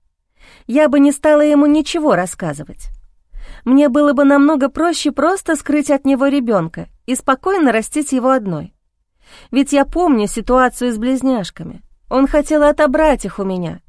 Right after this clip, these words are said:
А что, если и этого ребенка он захочет забрать? Захочет, чтобы малыш рос в его доме, под одной крышей с ним и с этой злобной Ларисой? Нет, я не могу этого допустить.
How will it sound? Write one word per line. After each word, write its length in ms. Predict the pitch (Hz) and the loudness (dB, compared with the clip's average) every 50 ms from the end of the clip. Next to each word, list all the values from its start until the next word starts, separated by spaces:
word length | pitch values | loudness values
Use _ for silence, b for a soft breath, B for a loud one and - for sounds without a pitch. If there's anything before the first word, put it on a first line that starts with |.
| - - - _ b b b b b b b b b b | -20 -20 -20 _ b b b b b b b b b b
А 120 | - 254 | -2 -2
что, 180 | - - 381 381 | -2 -2 -2 0
если 340 | 302 311 294 - - 302 | 0 0 -2 -2 -4 -6
и 260 | 277 - 311 320 311 262 | -6 -4 -2 0 2 2
этого 320 | 208 196 - - 202 208 | 2 0 0 -2 -2 -2
ребенка 480 | 220 233 233 208 240 240 233 226 - 247 | -2 -2 -2 -2 -2 -2 -2 -2 -2 -2
он 140 | 233 226 220 | -2 0 -2
захочет 500 | 220 240 220 - 247 226 - 240 226 202 | -2 -4 -4 -4 -6 -6 -6 -6 -8 -6
забрать? 480 | 233 233 208 214 220 214 214 - - _ _ _ _ _ _ _ _ _ b b b b b b | -6 -6 -4 -6 -6 -8 -8 -12 -16 _ _ _ _ _ _ _ _ _ b b b b b b
Захочет, 500 | 233 220 254 247 - 302 320 - 285 269 | -2 -2 -2 -2 -2 -4 -4 -4 -4 -6
чтобы 280 | - - 269 226 240 233 | -4 -2 -2 0 2 2
малыш 400 | 233 233 233 233 269 285 - 262 | 2 2 2 2 0 -2 -2 -2
рос 220 | 247 262 285 277 | 0 0 0 -2
в 60 | - | -2
его 260 | 240 220 220 214 269 285 | -4 -4 -2 0 -2 -2
доме, 460 | 170 160 156 151 151 170 185 190 - _ _ - - - - _ _ _ | -2 -4 -4 -4 -6 -6 -8 -12 -16 _ _ -20 -20 -20 -20 _ _ _
под 160 | - 233 196 240 | -6 -2 0 0
одной 320 | 233 202 240 269 311 302 | 0 2 2 0 0 0
крышей 380 | - 277 277 294 - - 285 269 | 0 -2 -2 -2 -2 -4 -6 -6
с 140 | - - | -6 -6
ним 300 | 185 160 151 170 190 180 _ _ _ - - - - _ - | -6 -4 -4 -6 -8 -10 _ _ _ -20 -20 -20 -18 _ -4
и 80 | 226 | -4
с 80 | 240 - | -2 0
этой 240 | 262 262 - 269 277 | 0 0 0 0 0
злобной 400 | 233 269 277 269 226 269 285 294 | 0 0 0 2 2 2 2 4
Ларисой? 540 | 311 320 320 247 156 143 - - - 165 - - _ _ _ _ _ _ b b b b b b b | 2 2 0 0 -4 -6 -10 -16 -20 -20 -20 -20 _ _ _ _ _ _ b b b b b b b
Нет, 280 | 214 220 214 180 175 - - - - - - - - - - - - | -2 0 0 0 -2 -6 -12 -20 -18 -16 -16 -14 -14 -14 -16 -14 -8
я 180 | - 226 269 277 | -2 0 2 2
не 120 | 294 320 339 | 4 2 2
могу 300 | 370 381 277 240 233 214 | 2 0 0 0 0 0
этого 300 | 202 196 - 190 208 180 | 0 -2 -2 -4 -4 -4
допустить. 680 | 202 196 - 220 202 - - 220 220 208 - - | -4 -4 -4 -6 -8 -6 -6 -8 -8 -8 -10 -14